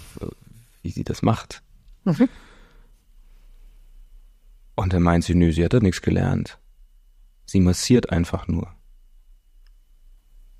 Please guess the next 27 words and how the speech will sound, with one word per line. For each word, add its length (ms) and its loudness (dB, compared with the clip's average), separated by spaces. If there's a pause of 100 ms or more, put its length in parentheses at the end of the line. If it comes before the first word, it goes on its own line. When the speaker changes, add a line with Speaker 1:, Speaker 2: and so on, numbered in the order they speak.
(760)
Speaker 2:
Okay, 580 0 (100)
aber 140 0
da 60 2
braucht's 340 -6
ja 60 -2
Speaker 1:
Das 100 0
Speaker 2:
eine 80 2
Speaker 1:
ist 80 0
ein 180 0
Speaker 2:
bestimmte 440 -6
Technik, 460 -4
oder 220 -6
nicht? 420 -12
Oder 180 -4
einfach 260 -2
mal 120 4
Speaker 1:
Nein, 80 2
Speaker 2:
ausprobieren, 600 0
Speaker 1:
nein, 140 4
Speaker 2:
so? 100 -2
Speaker 1:
nein, 220 4
nein, 180 2
das 100 -2
ist 40 -18
genau 200 2
der 120 2
Punkt. 500 -2